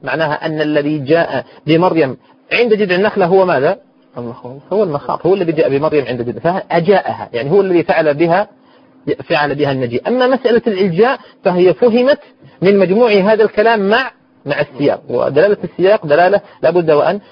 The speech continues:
Speaker 1: تكون ثابتة في هذا كله. فعندنا دلالة ال-، الحرف ودلالة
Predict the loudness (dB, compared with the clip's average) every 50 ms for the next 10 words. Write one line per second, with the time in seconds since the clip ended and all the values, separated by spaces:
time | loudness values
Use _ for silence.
0 | _ _ -8 -4 -2 -2 -2 0 0 0 0 0 -2 -4 -4 -2 -2 0 0 0
1 | -2 -2 -2 -2 -4 -4 -4 -10 -16 _ _ _ _ _ _ _ -20 _ _ _
2 | -6 -4 -2 0 0 0 0 0 0 2 2 2 2 2 2 0 0 0 0 -2
3 | -2 -2 -2 -2 -2 -2 -2 -4 -8 _ _ _ _ _ _ _ _ _ _ _
4 | _ _ -2 -2 2 2 2 4 4 4 4 2